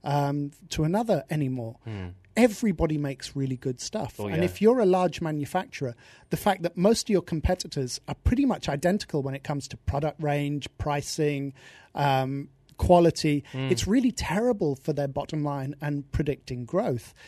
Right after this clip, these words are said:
Speaker 1: And I think that's one of the reasons we're seeing so many of these walled gardens emerge, because locking you into a product ecosystem is the only surefire way for companies to turn a profit.
Speaker 2: Mm, and the same goes for social media companies then.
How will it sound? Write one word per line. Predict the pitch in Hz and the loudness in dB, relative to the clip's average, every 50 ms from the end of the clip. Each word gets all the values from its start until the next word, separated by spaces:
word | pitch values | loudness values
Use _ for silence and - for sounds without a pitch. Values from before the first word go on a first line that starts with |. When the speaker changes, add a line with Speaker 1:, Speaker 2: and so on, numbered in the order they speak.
| - - - - - - | -20 -20 -20 -14 -6 -2
Speaker 1:
And | 180 190 | 0 0
I | 185 | 0
think | - 254 254 247 196 | 0 -2 -2 -2 -2
that's | 185 - - - 165 | -4 -4 -4 -4 -2
one | 165 185 208 | 0 0 2
of | 214 | 0
the | 196 175 | 0 2
reasons | 175 165 147 - 151 131 - - | 0 0 0 -2 -6 -8 -8 -8
we're | 139 | -8
seeing | - - - 175 165 151 147 | -8 -4 -2 0 0 0 -2
so | - - - 151 147 | -4 -4 -2 -2 0
many | 147 143 147 156 170 175 170 156 147 - - | 0 0 -2 -2 -2 -2 -2 -2 -4 -4 -6
of | 139 117 - | -10 -10 -8
these | - 143 131 120 - | -6 -8 -8 -8 -8
walled | 135 139 135 139 135 135 - | -6 -4 -4 -4 -6 -8 -8
gardens | - 127 120 120 120 123 120 - - | -8 -8 -6 -6 -8 -10 -10 -10 -8
emerge, | 123 143 185 202 170 135 117 117 - - - | -6 -4 -2 -2 -2 -2 -4 -6 -10 -8 -6
because | - 143 - 175 165 143 - - - - - _ - | -6 0 2 2 2 2 0 -6 -12 -18 -20 _ -6
locking | 143 147 165 208 214 - - 208 185 180 | -4 0 0 0 0 -2 -4 -4 -2 0
you | 170 165 156 | 0 0 0
into | 151 151 147 - - 135 | 0 0 -2 -4 -8 -10
a | |
product | - - 180 190 196 180 143 - - | -4 -2 0 0 0 0 -2 -4 -4
ecosystem | 160 139 - - 131 123 - - 127 - - - 120 123 | -6 -6 -6 -8 -8 -8 -8 -10 -10 -10 -10 -10 -10 -10
is | 123 - | -8 -4
the | - 156 | -2 0
only | 156 165 165 147 | 0 0 0 -2
surefire | - - - - 196 190 190 180 - - 180 151 143 139 | -2 -2 0 2 4 4 2 2 0 -4 -4 -2 -2 -2
way | 131 131 127 120 123 127 | -2 -2 -4 -6 -8 -10
for | - - - 143 139 135 135 | -12 -10 -8 -6 -6 -6 -8
companies | - 147 127 127 - 131 123 123 123 - | -10 -8 -8 -8 -8 -10 -10 -12 -12 -14
to | - - 135 135 131 - - | -12 -10 -10 -10 -10 -12 -8
turn | - 139 120 110 107 | -6 -6 -6 -6 -6
a | |
profit. | - - - 190 - - - - - | -8 -8 -8 -8 -10 -12 -14 -10 -8
Speaker 2:
Mm, | 135 131 135 131 | -6 -6 -4 0
and | 170 160 156 143 | 0 2 2 2
the | 143 | 2
same | - - 165 156 156 151 143 | 4 4 6 6 6 6 4
goes | 123 139 139 139 131 - | 4 4 4 4 4 2
for | - 135 131 123 117 | 4 6 6 6 6
social | - - 143 131 - 139 123 | 4 4 4 4 4 2 0
media | 113 110 110 98 87 80 | 2 0 0 -2 -2 -6
companies | - - 92 82 85 80 82 80 - | -8 -8 -10 -10 -10 -12 -12 -14 -12
then. | - 87 85 | -12 -12 -12